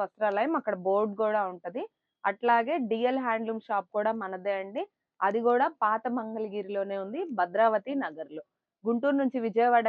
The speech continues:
వెళ్ళే హైవే పక్కన మంగళగిరి సర్వీస్ రోడ్ అయితే ఉంటుంది. ఆ రోడ్లో ఎంట్రన్స్ లో ఏంటంటే మనకి రుచి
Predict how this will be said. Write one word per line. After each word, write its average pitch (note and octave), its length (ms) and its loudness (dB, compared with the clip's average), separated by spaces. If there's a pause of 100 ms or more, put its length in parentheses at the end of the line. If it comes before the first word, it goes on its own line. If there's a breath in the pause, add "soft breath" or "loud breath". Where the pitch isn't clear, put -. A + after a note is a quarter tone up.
(120)
వెళ్ళే G3 280 2
హైవే G3 340 2
పక్కన G#3+ 220 -4 (160)
మంగళగిరి G#3+ 420 -2
సర్వీస్ F#3+ 340 -2
రోడ్ G3 220 -2
అయితే F3+ 240 -4
ఉంటుంది. F#3 340 -12 (460)
ఆ - 20 6 (120)
రోడ్లో B3+ 420 4 (480)
ఎంట్రన్స్ C4 420 0
లో C#4+ 120 2
ఏంటంటే B3+ 260 0 (100)
మనకి B3 340 0
రుచి A3+ 260 -2